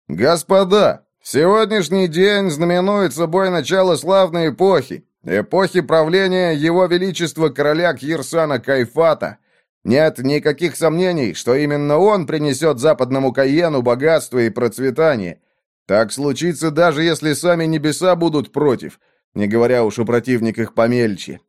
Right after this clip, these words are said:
С ними наш сюзерен точно справится играючи».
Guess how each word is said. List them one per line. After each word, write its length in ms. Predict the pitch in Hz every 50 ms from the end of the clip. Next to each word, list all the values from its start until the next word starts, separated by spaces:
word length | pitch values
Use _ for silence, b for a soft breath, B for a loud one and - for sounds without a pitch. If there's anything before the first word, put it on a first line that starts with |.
| _ _ -
С 140 | - - -
ними 320 | 127 143 165 175 185 180
наш 260 | 175 185 175 147 -
сюзерен 540 | - 165 160 147 165 165 170 160 151 139 -
точно 380 | 165 170 165 123 120 147 139 117
справится 680 | - - 120 117 110 98 98 90 - - 104 104 107
играючи». 640 | 104 110 117 113 110 98 90 - - 80 69 -